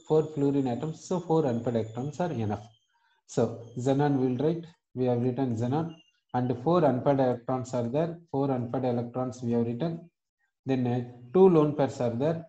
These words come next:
Two lone pairs we will write. One lone pair here, another lone pair here. Okay. Then fluorine atoms we will write. We will write fluorine atoms like this. We have written fluorine atoms like this. We have written.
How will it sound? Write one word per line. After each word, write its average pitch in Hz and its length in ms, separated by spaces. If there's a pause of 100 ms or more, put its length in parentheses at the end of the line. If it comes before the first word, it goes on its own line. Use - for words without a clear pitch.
Two 151 140
lone 127 260
pairs 127 220
we 120 80
will 113 140
write. 156 280
One 127 240
lone 127 220
pair 127 120
here, 147 400
another 127 300
lone 120 260
pair 117 120
here. 139 280 (1300)
Okay. 151 420
Then 143 360
fluorine 190 320
atoms 135 340
we 110 80
will 95 120
write. 98 180 (1000)
We 127 120
will 123 140
write 135 240
fluorine 139 300
atoms 127 340
like 123 220
this. 160 300 (1500)
We 120 80
have 120 120
written 127 380
fluorine 143 320
atoms 120 320
like 113 220
this. 135 180
We 127 120
have 123 120
written. 170 340